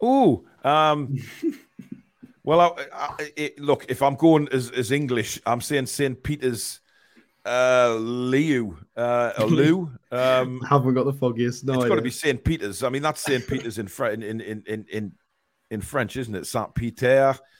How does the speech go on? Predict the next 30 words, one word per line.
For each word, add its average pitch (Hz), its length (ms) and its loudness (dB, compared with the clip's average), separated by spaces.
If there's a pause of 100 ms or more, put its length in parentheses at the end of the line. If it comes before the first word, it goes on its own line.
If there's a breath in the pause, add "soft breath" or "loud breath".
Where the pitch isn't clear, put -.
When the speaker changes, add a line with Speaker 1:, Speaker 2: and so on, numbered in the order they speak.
(280 soft breath)
Speaker 1:
Uh, 117 600 0 (160)
so, 135 220 -6
yeah, 135 340 0 (180)
I'm 107 180 -6
going 120 140 -4
Saint 113 320 -6
Peter's 120 500 -6 (120)
Lou, 98 420 0 (440)
but 117 100 -6
never 110 160 4
mind. 87 280 -4 (1080 soft breath)
Speaker 2:
Yeah, 120 240 -6
so 151 420 8
Youri 165 300 4
Tielemans, 135 400 2
we 147 60 6
might 156 160 8
as 135 80 4
well 139 80 2
start 123 280 2
off 117 140 -4
with 117 100 -8
him 110 280 -6
'cause 113 200 -10
it's, - 180 -12
it's 127 240 -8
all 135 180 0
everybody's 117 400 -4
talking 117 360 -6
about. 110 340 -8